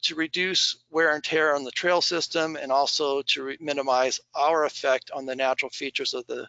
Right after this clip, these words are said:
park, we try to limit our maintenance truck traffic to the main paved trail as much as possible. So for this reason, we pretty much keep our trash cans along that main trail, and we ask visitors to follow a pack it in, pack it out philosophy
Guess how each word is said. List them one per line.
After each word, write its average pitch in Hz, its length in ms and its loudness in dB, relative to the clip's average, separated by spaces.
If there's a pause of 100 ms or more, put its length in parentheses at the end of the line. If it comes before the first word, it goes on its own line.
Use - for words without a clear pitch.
(220)
park, 127 340 0 (840)
we 143 80 -6
try 147 260 2
to 139 100 2
limit 151 380 0
our 131 160 4
maintenance 139 420 -2
truck - 280 -4
traffic 131 460 -2
to - 120 -14
the 123 100 -8
main 127 300 -4
paved 127 460 -4
trail 117 500 -2 (400)
as 123 100 -6
much 120 220 -2
as 127 80 -6
possible. - 600 -4 (100)
So 127 340 -6
for 127 160 -6
this 139 240 2
reason, 123 400 -6 (120)
we 131 240 -12
pretty 135 160 -6
much 117 180 -2
keep 131 160 -6
our 113 60 -4
trash 120 300 -2
cans 120 240 -4
along 120 300 0
that 117 140 -2
main 120 220 -8
trail, 98 420 0 (720)
and 170 300 2
we 151 580 -2 (160)
ask 143 300 2
visitors 139 400 -2
to 139 80 -6
follow 131 400 2
a 123 100 -2
pack 139 360 -2
it 135 100 -2
in, 127 240 -4
pack 127 320 -4
it 123 80 -4
out 123 260 -2
philosophy 123 720 -4